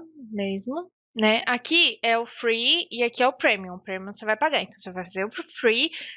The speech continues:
que a gente não quer pagar. A gente quer fazer a coisa de graça, porque a gente é pobre, né? E aí, a memória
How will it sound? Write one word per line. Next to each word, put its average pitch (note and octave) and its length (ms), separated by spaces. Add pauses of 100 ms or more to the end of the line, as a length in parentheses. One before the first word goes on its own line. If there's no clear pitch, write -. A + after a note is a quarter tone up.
(120)
que - 80
a G#3 60
gente G3 320
não G3+ 120
quer G#3 140
pagar. D4 280
A - 140
gente - 240
quer - 140
fazer F#3+ 220
a F#3+ 60
coisa G#3 280
de G3+ 160
graça, G3+ 460
porque - 340
a F3 60
gente F3 420
é F3 60
pobre, - 420
né? F3+ 220 (560)
E D4 100
aí, D#4+ 560 (140)
a C4+ 100
memória B3+ 580